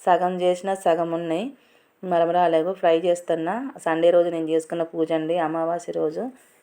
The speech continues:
పూజ అంతా కంప్లీట్ అయ్యి ఎయిట్కి, ఎయిట్ థర్టీ అయింది. మా పిల్లలు "ఏమైనా చెయ్యి, ఏమైనా చెయ్యి" అనేవరకు, ఇక ఇంట్లో ఏమని అని చూసే వరకు ఈ మరమరాలు ఉన్నాయి. ఇక అవి ఏం-, ఏంచడం స్టార్ట్ చేసిన ప్రాసెస్ అయితే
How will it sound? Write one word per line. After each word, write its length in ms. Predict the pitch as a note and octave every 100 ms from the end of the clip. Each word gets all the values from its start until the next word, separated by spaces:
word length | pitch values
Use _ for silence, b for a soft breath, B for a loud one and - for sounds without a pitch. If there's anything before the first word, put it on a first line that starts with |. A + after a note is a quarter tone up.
| b _ _ _ -
పూజ 140 | F#3 F#3
అంతా 180 | F#3 F3+
కంప్లీట్ 440 | F3 E3+ F#3 F3+
అయ్యి 280 | E3 F#3 G#3+
ఎయిట్కి, 360 | G3 F3+ -
ఎయిట్ 200 | E3+ E3
థర్టీ 260 | E3+ E3 E3
అయింది. 320 | E3 E3+ E3
మా 120 | F#3+
పిల్లలు 280 | D#3+ E3 E3+
"ఏమైనా 220 | E3+ E3
చెయ్యి, 300 | D#3+ E3+ E3+
ఏమైనా 220 | E3 D#3+ D#3+
చెయ్యి" 240 | E3 E3
అనేవరకు, 560 | E3 E3 D#3+ - C4 C4 B B B -
ఇక 80 | F3+
ఇంట్లో 300 | F3+ F3+ G3
ఏమని 380 | F3+ F3 F3
అని 80 | E3+ E3+
చూసే 180 | E3 E3
వరకు 180 | E3+
ఈ 40 | F#3
మరమరాలు 500 | D#3+ D#3 E3 E3+ E3
ఉన్నాయి. 320 | D#3 E3 C4+ - b b b b -
ఇక 120 | G3
అవి 200 | G#3 G3+
ఏం-, 420 | G3+ G3 F#3+ G3 G3
ఏంచడం 420 | F#3 F#3 - G3
స్టార్ట్ 380 | G3 F#3 E3+ F3
చేసిన 340 | F3 F3 F3
ప్రాసెస్ 520 | F3+ F3+ E3 E3+ F3+ F3
అయితే 460 | D#3 D3+ E3 A#3+